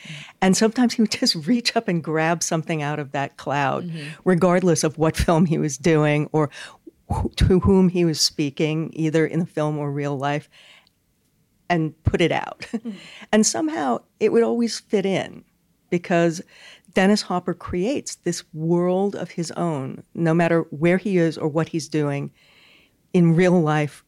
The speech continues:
Speaker 1: or in a film. It's like the Hopperverse just
Speaker 3: <laughs>
Speaker 1: swirls around him and becomes a part. It's, it's like a great big amoeba of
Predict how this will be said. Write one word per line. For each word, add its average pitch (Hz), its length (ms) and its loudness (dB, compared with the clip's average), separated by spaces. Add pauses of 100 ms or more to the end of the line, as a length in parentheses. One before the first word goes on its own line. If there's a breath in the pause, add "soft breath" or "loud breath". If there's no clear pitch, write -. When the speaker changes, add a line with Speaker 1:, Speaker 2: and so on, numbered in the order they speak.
(160)
Speaker 1:
or 175 220 4
in 151 100 4
a 151 60 0
film. 120 380 -4 (460)
It's - 640 -2 (600)
like 208 180 0
the 226 60 -2
Hopperverse - 1300 -4
just 185 300 -6
Speaker 3:
<laughs> 214 280 -4
Speaker 1:
swirls 180 680 2
around 170 440 -2
him - 260 -8 (760 loud breath)
and 165 380 0 (100)
becomes 175 420 -2
a 180 40 -2
part. 175 500 -2
It's, - 160 -10 (260 soft breath)
it's - 100 -18
like - 80 -6
a 185 60 0
great 185 320 -2
big 185 200 2
amoeba 165 720 0 (1300 loud breath)
of 160 320 2